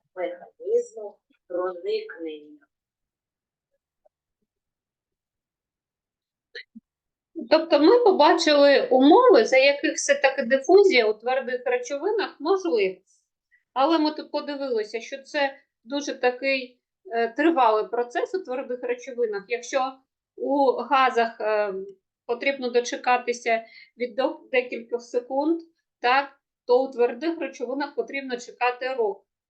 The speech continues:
Speaker 2: Так ось, давайте, е, м, запишемо, що ми запам'ятали, які умови потрібно для того, щоб відбулася речовина,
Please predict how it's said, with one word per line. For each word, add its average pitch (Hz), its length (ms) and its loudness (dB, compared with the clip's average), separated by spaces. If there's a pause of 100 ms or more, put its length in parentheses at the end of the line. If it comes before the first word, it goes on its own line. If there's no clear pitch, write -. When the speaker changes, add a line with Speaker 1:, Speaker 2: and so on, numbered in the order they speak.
(540)
Speaker 2:
Так - 200 2
ось, 233 160 2
давайте, 320 420 2
е, 240 600 0 (720)
м, 240 420 -10 (100)
запишемо, 262 580 -4 (300)
що 370 220 -2
ми 427 120 4
запам'ятали, 269 680 0
які 285 280 -2
умови 294 380 -2
потрібно 262 720 -8 (240)
для 233 80 -4
того, 339 280 0
щоб 262 200 -4
відбулася 247 560 -2
речовина, 220 600 -8